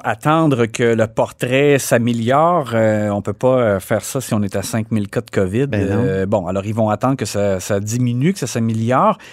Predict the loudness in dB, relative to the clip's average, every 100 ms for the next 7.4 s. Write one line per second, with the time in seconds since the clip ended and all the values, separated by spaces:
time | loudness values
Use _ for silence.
0 | -10 -2 0 2 4 4 4 -2 -8 2
1 | 4 4 2 -2 -2 -2 0 -2 -2 -2
2 | -4 0 0 0 0 0 0 -2 -4 0
3 | 2 4 2 2 0 -2 -2 -4 -4 -6
4 | -8 -6 -6 -4 -4 -2 0 2 2 0
5 | 0 2 2 2 2 0 0 -4 -2 -2
6 | 0 2 2 4 4 4 4 6 6 4
7 | 0 2 2